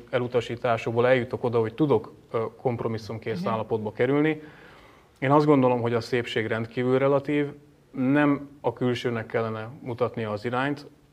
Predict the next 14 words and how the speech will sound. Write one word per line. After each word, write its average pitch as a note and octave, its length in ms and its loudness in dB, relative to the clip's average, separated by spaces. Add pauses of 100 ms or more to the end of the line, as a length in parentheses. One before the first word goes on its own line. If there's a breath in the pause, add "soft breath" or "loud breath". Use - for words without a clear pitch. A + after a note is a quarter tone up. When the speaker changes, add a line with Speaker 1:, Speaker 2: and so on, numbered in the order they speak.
(140)
Speaker 1:
ne C3 240 2
az A2 100 2
határozza A#2 500 2
meg A#2 160 0
a A#2 60 4
zeneiségemet, A2 720 -4
hogy A2+ 160 -2
mondjuk A2 320 -8
én A2 120 -6
valakinek, A2 580 -4 (120)
ö, A2 260 -4 (180)
tetszem A#2 380 -4
vagy G#2 160 -6
sem. C#3+ 360 -2